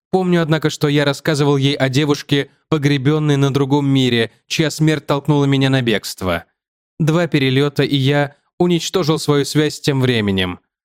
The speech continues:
Но столетнее путешествие не заменит века забытия.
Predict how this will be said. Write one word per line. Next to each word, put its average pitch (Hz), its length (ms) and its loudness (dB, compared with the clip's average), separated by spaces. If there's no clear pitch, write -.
Но 156 120 2
столетнее 151 480 0
путешествие 139 840 -2
не 170 120 2
заменит 147 480 0
века 139 240 0
забытия. 123 760 0